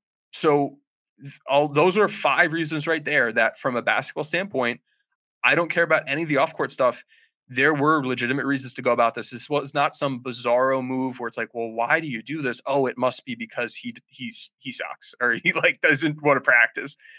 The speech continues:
But then I did find a few articles mentioning, mentioning that he's probably not the best, you know, the vet presence in a room of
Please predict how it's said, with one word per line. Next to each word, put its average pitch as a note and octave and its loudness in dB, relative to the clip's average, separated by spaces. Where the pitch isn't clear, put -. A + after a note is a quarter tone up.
But D3+ 0
then G3 6
I A3 6
did F#3+ 0
find C#3+ 4
a - -4
few E3+ -4
articles A#2 0
mentioning, D#3 2
mentioning D3+ 0
that C#3 0
he's C#3 -6
probably C3+ -2
not B2+ 2
the C3 -4
best, A#2+ 0
you C3+ -2
know, A2+ -2
the D3+ -2
vet C#3+ 0
presence A#2+ 0
in B2+ 0
a A#2+ 2
room B2 -2
of A2 -4